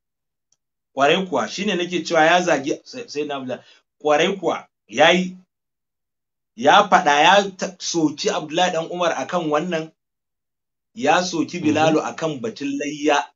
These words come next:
Speaker 1: cewar za a yi layya da, da,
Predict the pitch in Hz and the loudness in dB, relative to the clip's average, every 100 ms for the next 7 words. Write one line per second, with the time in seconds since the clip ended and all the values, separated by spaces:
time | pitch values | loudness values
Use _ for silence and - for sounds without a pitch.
0 | _ - - 160 143 143 151 127 131 135 | _ -14 -6 -4 -4 0 0 0 -4 -6
1 | 135 139 135 120 - - _ _ _ _ | -4 -4 -4 -4 -6 -12 _ _ _ _
2 | _ _ _ _ _ 107 113 110 104 92 | _ _ _ _ _ -12 -6 -4 -4 -8
3 | 92 | -12